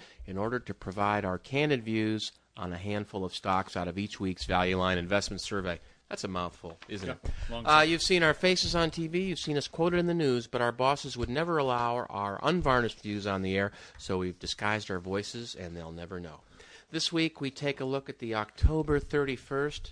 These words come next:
Speaker 1: two thousand eight edition of the Value Line Investment Survey. And, uh,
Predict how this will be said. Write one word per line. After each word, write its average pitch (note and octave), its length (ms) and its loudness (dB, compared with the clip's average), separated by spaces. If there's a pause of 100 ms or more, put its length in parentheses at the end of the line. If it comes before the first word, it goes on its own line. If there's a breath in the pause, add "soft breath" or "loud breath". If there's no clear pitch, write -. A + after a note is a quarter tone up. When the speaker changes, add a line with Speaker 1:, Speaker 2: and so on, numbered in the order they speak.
(140)
Speaker 1:
two C3+ 180 -8
thousand B2+ 500 -4
eight B2+ 340 -6
edition B2 600 -4
of G2+ 140 -10
the G2+ 40 -10
Value G#2 320 -2
Line G#2+ 180 0
Investment A2 420 -4
Survey. D#3+ 360 0 (600 loud breath)
And, A2 500 -6
uh, A2 240 -2